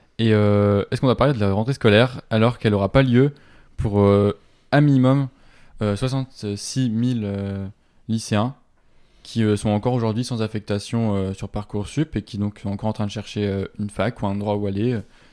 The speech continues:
et qui n'ont rien de prévu du coup pour l'année prochaine ? Est-ce qu'on doit parler de rentrée scolaire, euh, quand on a encore, euh, cent dix mille lycéens qui ont une affectation sur Parcoursup mais qui l'ont pas acceptée parce que c'était pas le, le, leur premier vœu, leur vœu qu'ils voulaient vraiment ?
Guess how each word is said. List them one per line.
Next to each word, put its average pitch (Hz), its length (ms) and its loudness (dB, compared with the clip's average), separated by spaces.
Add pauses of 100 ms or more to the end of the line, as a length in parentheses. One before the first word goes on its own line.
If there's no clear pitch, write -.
(260)
et 101 80 -4
qui - 160 -8
n'ont 101 180 -2
rien 113 120 0
de 123 40 0
prévu 110 240 -4
du 113 80 -14
coup 117 160 -6
pour 107 180 -6
l'année 98 160 -2
prochaine ? 123 460 -2 (640)
Est-ce - 140 -6
qu'on 123 80 0
doit 120 120 4
parler 120 200 2
de 117 80 -4
rentrée 110 240 -4
scolaire, 113 420 -4
euh, 98 240 -2 (580)
quand 117 120 0
on 110 160 2
a 113 60 2
encore, 110 340 0
euh, 101 120 4
cent 123 160 0
dix 117 100 -2
mille 123 120 2
lycéens 123 300 -2
qui - 160 -8
ont 127 100 2
une 147 60 2
affectation 123 440 -4
sur 113 140 -8
Parcoursup - 540 -8
mais 101 100 -4
qui - 140 -10
l'ont 98 100 -4
pas 127 80 2
acceptée 127 500 -4 (440)
parce 104 120 -6
que 117 80 -6
c'était - 260 -8
pas 135 200 2
le, 101 440 2
le, 95 200 -8
leur - 160 -10
premier 107 360 0
vœu, 143 240 0
leur 98 160 -4
vœu 107 200 -4 (480)
qu'ils 104 160 -10
voulaient 98 220 -4
vraiment ? 104 420 0